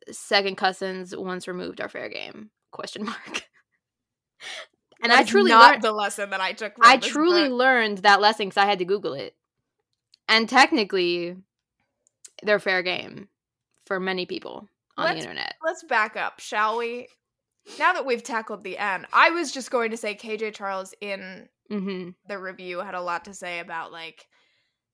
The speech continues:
Speaker 2: the dialect is all wrong and doesn't sound like anybody from Cornwall they've ever met, which I think she, I think K J Charles uses she, her.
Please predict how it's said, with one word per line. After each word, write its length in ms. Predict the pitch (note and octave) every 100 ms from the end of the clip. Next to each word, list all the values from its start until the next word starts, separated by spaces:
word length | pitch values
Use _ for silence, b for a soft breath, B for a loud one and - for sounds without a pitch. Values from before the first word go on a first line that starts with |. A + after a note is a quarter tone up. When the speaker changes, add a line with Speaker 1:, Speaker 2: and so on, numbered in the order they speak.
| _ _ -
Speaker 2:
the 220 | G3+ G3
dialect 680 | G#3+ G#3+ A3 A3 G#3+ G#3 A3
is 100 | G#3
all 180 | G3+
wrong 300 | G3+ G3+ G3
and 100 | G3+
doesn't 260 | G3 G#3 G#3
sound 220 | G#3+ G3
like 140 | G3 G3+
anybody 340 | G3+ G3 F#3+
from 220 | G3+ G3
Cornwall 420 | - G3 G3 F#3+
they've 200 | F#3+ F#3
ever 180 | F#3 F#3
met, 220 | F#3+ F#3
which 280 | G#3 G#3 - _ _
I 60 | G#3+
think 180 | G4 G#4+ _ _ _ _ _
she, 300 | - F3 F3+
I 80 | G#3+
think 180 | G#3 -
K 140 | - F#3+
J 120 | F3+
Charles 280 | F3+ E3+ G#3
uses 260 | G#3 G#3+ G#3+
she, 140 | -
her. 200 | G3+ -